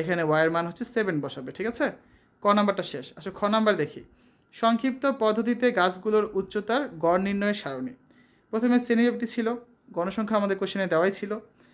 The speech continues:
আমাদের কাজ হচ্ছে মধ্যমান বের করা, তারপর একটা এ ধরে নিয়ে এই ধাপ বিচ্যুতি বের করা এবং তার সাহায্যে এফআই ইউ এর মান বের করা। তাহলে দেখো, প্রথমে আমরা হচ্ছে এ এর মান ধরে নিলাম যে টোয়েন্টি ফাইভ হচ্ছে আমাদের এ এর মান। ক্লিয়ার? যেই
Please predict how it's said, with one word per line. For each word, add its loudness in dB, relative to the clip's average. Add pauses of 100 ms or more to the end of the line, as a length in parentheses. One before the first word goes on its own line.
(240)
আমাদের 0
কাজ 4
হচ্ছে -6 (100)
মধ্যমান -2
বের 2
করা, 0 (520)
তারপর 0
একটা 0 (200)
এ 6 (140)
ধরে 0
নিয়ে 4 (240)
এই -2
ধাপ 2
বিচ্যুতি -2
বের 0
করা 2 (100)
এবং -2
তার 2
সাহায্যে -4 (100)
এফআই -4
ইউ -6 (100)
এর -2
মান 0
বের -4
করা। -14 (560)
তাহলে 4
দেখো, 0 (100)
প্রথমে -2
আমরা 2 (200)
হচ্ছে -10 (120)
এ 6
এর 0
মান 0
ধরে 2
নিলাম 2
যে -10
টোয়েন্টি -4
ফাইভ 0
হচ্ছে -8
আমাদের -4 (280)
এ 0
এর -2
মান। -6 (320)
ক্লিয়ার? 2 (1400)
যেই 6